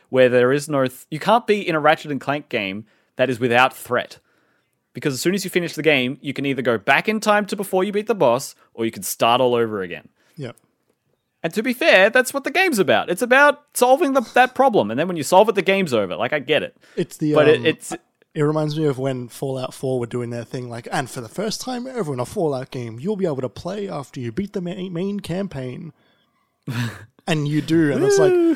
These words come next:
Speaker 2: there's fucking nothing to do. Like, it's just,
Speaker 1: Yeah.
Speaker 2: I can complete side quests, I guess, but, like, this doesn't help me at all. <laughs>
Speaker 1: Yep, totally. Or, like, if I f-, when I finish Jak three and, like,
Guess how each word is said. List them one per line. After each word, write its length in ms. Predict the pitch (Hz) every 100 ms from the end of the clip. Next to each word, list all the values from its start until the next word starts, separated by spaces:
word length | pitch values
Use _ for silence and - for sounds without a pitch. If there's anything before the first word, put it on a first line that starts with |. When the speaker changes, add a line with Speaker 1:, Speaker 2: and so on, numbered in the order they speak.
| -
Speaker 2:
there's 240 | 143 113
fucking 600 | - - 196 156 127 117
nothing 360 | 165 214 220 202
to 100 | 202
do. 200 | 170 131
Like, 280 | 127 135 -
it's 240 | 131 -
just, 240 | - 165 160
Speaker 1:
Yeah. 260 | 175 170 -
Speaker 2:
I 20 |
can 220 | 143 143
complete 360 | - 147 220 202
side 220 | 196 196
quests, 320 | 147 131 -
I 120 | 135
guess, 360 | 143 160 135 -
but, 180 | 143 147
like, 400 | 139 131 202 160
this 160 | 202
doesn't 220 | 147 135
help 140 | 147 185
me 120 | 190
at 60 | 185
all. 320 | 139 123 120 -
<laughs> 800 | - _ _ _ _ _ _
Speaker 1:
Yep, 280 | 135 131 - _ -
totally. 480 | 139 131 117 95 101
Or, 140 | 139 143
like, 320 | 139 - _ _ _ _ 147
if 120 | 135
I 100 | 160
f-, 180 | 143 -
when 160 | 156
I 80 | 165
finish 280 | 160 160 143
Jak 280 | 151 143 -
three 540 | 147 147 113 120 135 _ _ _ _ _
and, 460 | 120 123 127 117 -
like, 460 | 127 120 113 -